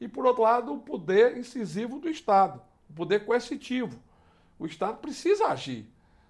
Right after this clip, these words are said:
né? Nós não podemos deixar como é que tá hoje. Por exemplo, o meu estado hoje tem cidades dominadas pelas facções criminosas, né? Inclusive crescendo no ambiente político,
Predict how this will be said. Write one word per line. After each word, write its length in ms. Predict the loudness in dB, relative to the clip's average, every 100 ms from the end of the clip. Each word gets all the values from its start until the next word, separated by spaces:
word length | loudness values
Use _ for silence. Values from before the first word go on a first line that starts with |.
| _
né? 160 | -6 -4
Nós 160 | -4
não 60 | -4
podemos 360 | -6 -4 -4
deixar 800 | -4 -4 0 2 2 0 -2 -6 -10
como 180 | -6 -2
é 60 | -4
que 80 |
tá 160 | -4 0
hoje. 420 | 2 2 0 -4
Por 120 | -4
exemplo, 180 | -4 -4
o 40 | -2
meu 180 | -2
estado 380 | -2 -2 -2 2
hoje 380 | 4 6 4 -4 -14 _ _ _
tem 140 | -10
cidades 540 | -8 -10 0 2 2 0
dominadas 840 | -4 -4 -2 0 0 0 -2 -12
pelas 360 | -8 0 0 0
facções 680 | -4 -2 -2 0 0 -6 _ _
criminosas, 720 | -6 -2 4 4 4 -2 -14 _ _ _ _ _
né? 280 | -6 -6 -6 -16 _
Inclusive 460 | -14 -4 -2 -2 -6 -8
crescendo 880 | 2 4 4 0 -2 0 -2 -8 -12 _ _
no 140 | 2
ambiente 420 | 2 4 2 2 -4
político, 560 | -2 0 0 -4 -16